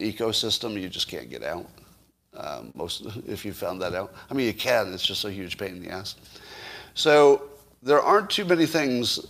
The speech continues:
like Apple. Th-, that's sort of a once in a generation sort of thing. You know, Microsoft was that for a long time and arguably still is. I think Amazon probably is that.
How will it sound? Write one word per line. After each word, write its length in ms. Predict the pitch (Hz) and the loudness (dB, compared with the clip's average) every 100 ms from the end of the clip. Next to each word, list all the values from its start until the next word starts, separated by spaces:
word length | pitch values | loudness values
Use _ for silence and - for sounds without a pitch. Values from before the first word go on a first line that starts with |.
| - | -4
like 240 | 107 104 117 | 0 2 2
Apple. 460 | 110 107 50 - - _ _ _ _ _ _ _ _ _ _ - | 0 0 -10 -16 -20 _ _ _ _ _ _ _ _ _ _ -10
Th-, 140 | 92 | -4
that's 200 | 107 123 | 0 0
sort 220 | 139 120 | 2 2
of 60 | 110 | 2
a 100 | 101 | 0
once 440 | 92 98 107 104 | 0 0 0 -2
in 140 | 104 92 | -4 -6
a 40 | |
generation 720 | 90 95 95 95 95 98 92 95 _ | -4 -4 -2 -4 -4 -6 -10 -14 _
sort 200 | - 95 | -12 -10
of 80 | 95 | -10
thing. 140 | 101 - - - | -12 -14 -20 -10
You 100 | 123 | -4
know, 60 | 110 | 2
Microsoft 720 | 117 127 120 104 107 104 - | 2 2 0 0 0 0 -2
was 240 | 95 95 | -4 -2
that 280 | 101 98 - | -2 -4 -6
for 120 | - | -12
a 60 | 82 | -6
long 240 | 85 95 | -6 -6
time 320 | 98 90 95 - | -6 -6 -8 -10
and 180 | 90 87 | -10 -8
arguably 640 | 64 90 95 87 90 90 | -6 -6 -8 -10 -8 -8
still 260 | 90 - 85 | -8 -8 -8
is. 120 | 90 - - - - | -10 -12 -20 -20 -6
I 80 | 127 | 2
think 180 | 139 113 | 2 4
Amazon 560 | 123 131 113 120 120 | 4 4 4 4 4
probably 320 | 110 110 107 101 | 2 0 0 -2
is 140 | 101 | -4
that. 340 | 104 98 101 | -4 -6 -8